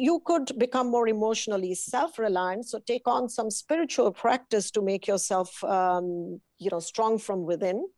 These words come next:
Four, renegotiate the rules of that relationship and stick to your revised boundaries. And five, if he does not comply with those ne-, renegotiated terms, you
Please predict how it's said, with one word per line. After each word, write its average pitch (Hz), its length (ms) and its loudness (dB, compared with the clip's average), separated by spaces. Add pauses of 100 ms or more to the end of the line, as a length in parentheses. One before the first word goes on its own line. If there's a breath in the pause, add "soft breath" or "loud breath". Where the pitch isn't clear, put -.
(360 soft breath)
Four, 254 500 4
renegotiate 269 680 2
the 240 80 0
rules 269 280 0
of 233 120 -8
that 214 180 -4
relationship 196 600 -4 (300)
and 269 440 2
stick - 540 -6
to 254 60 0
your 214 160 6
revised 175 480 4
boundaries. 175 680 -2 (580 loud breath)
And 302 160 6
five, 294 540 6
if - 180 -2
he 285 120 4
does 208 280 2
not 185 600 4
comply 190 500 4
with 180 240 2
those 190 220 2
ne-, 175 260 -4 (100)
renegotiated 208 960 2
terms, 180 400 -4
you 269 100 0